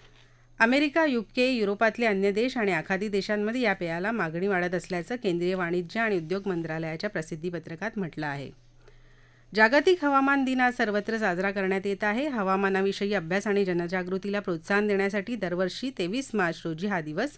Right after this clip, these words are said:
साजरा केला जातो. आगाऊ सूचना मिळालेली दरी एकजुटीने सांधूया, ही यंदाच्या हवामान दिनाची संकल्पना आहे.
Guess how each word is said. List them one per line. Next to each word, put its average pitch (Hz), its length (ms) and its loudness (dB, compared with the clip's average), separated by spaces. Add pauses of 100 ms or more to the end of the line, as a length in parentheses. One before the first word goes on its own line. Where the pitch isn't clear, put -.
(420)
साजरा 196 320 6
केला 175 260 -2
जातो. 165 400 -4 (1400)
आगाऊ 247 400 6
सूचना 254 420 2
मिळालेली 214 480 2
दरी 190 360 0
एकजुटीने 226 600 -2
सांधूया, 180 420 0
ही 208 240 -4
यंदाच्या 170 440 -2
हवामान 175 400 -2
दिनाची 165 360 -6
संकल्पना 160 640 -4
आहे. 143 380 -12